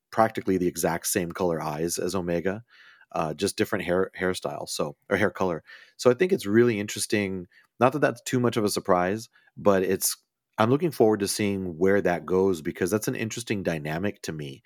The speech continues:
Uh, she's clearly older than Omega. Does she have, like, the growth, um, acceleration like the clones do, and she's actually younger than Omega? She's just bigger in, in stature. Uh, or does she predate the,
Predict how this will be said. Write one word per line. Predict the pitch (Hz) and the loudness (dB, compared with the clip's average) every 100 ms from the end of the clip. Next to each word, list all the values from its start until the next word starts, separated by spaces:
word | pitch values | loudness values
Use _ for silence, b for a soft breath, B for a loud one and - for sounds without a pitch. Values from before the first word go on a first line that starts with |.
| B B B B _ - | B B B B _ -4
Uh, | 85 76 | -2 -2
she's | - 107 | -2 0
clearly | - 107 123 | 2 4 4
older | 147 110 107 120 135 | 4 4 4 0 -2
than | 104 | 0
Omega. | 101 92 90 98 113 - b b b | 2 2 0 0 -4 -10 b b b
Does | 107 95 | 0 2
she | 113 98 | 0 2
have, | 101 95 | 2 2
like, | 95 90 - | 2 0 0
the | 95 | -2
growth, | 82 95 98 92 - - b b b _ | 4 4 4 0 -10 -16 b b b _
um, | 95 90 85 80 78 76 - | 0 0 0 -4 -10 -8 -6
acceleration | - 101 95 95 - 98 | 0 2 4 2 0 -4
like | 90 | -4
the | - | -6
clones | - 98 98 95 | -4 -2 0 -2
do, | 95 98 98 95 | 2 2 4 2
and | 76 | 0
she's | - 80 71 - | -4 -4 -6 -4
actually | 85 - 82 73 | -4 -2 -6 -2
younger | 104 117 | 0 2
than | 113 107 | 2 0
Omega? | 107 107 104 104 | 0 0 2 0
She's | - 80 | -2 -6
just | - 78 - 78 | -6 -8 -10 -4
bigger | 92 85 78 | -2 0 -2
in, | 76 71 - - | -2 -8 -20 -18
in | 78 | -12
stature. | - 90 95 - 113 123 B B B B | -8 -4 -4 -2 -4 -6 B B B B
Uh, | 82 80 - | 0 0 2
or | 101 92 90 85 82 | 4 4 2 2 -2
does | - 87 | -4 -4
she | - 95 | -2 -4
predate | - 110 87 78 76 92 - - _ _ _ _ | 0 0 0 -2 -2 -4 -6 -14 _ _ _ _
the, | 92 98 | 2 2